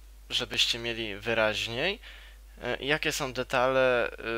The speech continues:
takiego świata. E, w tym świecie mamy łuczników, mamy,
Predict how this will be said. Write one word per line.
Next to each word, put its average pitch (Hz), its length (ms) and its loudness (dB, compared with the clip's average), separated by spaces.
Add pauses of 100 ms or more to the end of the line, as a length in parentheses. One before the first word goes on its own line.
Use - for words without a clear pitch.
(400)
takiego 127 360 -4
świata. 110 640 2
E, - 320 -16 (580)
w - 100 -8
tym 151 160 -2
świecie 113 440 2
mamy 117 420 0
łuczników, 107 960 -2 (1400)
mamy, 123 600 4